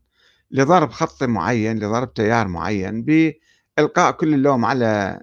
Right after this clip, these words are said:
مثلًا، إيران، حتى يصفون هذا التيار أو هذا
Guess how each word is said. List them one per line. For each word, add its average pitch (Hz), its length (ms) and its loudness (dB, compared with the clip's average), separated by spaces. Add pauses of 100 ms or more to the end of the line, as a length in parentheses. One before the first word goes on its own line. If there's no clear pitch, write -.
مثلًا، 101 440 -6
إيران، 160 500 2
حتى 165 500 0 (580)
يصفون 151 440 0
هذا 139 420 2
التيار 123 600 2
أو 104 140 0
هذا 104 420 0